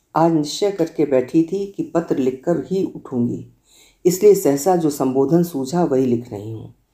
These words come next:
उसके पीछे जानबूझकर दिया हुआ कोई अर्थ नहीं है। चिट्ठी लिखने का एक और भी कारण हो सकता है,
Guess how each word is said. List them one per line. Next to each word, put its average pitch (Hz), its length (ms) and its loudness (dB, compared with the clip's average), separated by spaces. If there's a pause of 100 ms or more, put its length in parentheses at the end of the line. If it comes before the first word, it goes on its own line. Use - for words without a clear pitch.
(460)
उसके 185 320 2
पीछे 170 460 2
जानबूझकर 156 640 0
दिया 165 300 0
हुआ 170 220 2
कोई 156 280 0
अर्थ - 380 -8
नहीं 110 220 -8
है। 113 160 -18 (720)
चिट्ठी 190 300 2
लिखने 202 320 2
का 202 120 4
एक 175 240 2
और 151 200 0
भी 190 120 -2
कारण 165 340 0
हो 160 120 -2
सकता 165 360 -10
है, 156 300 -12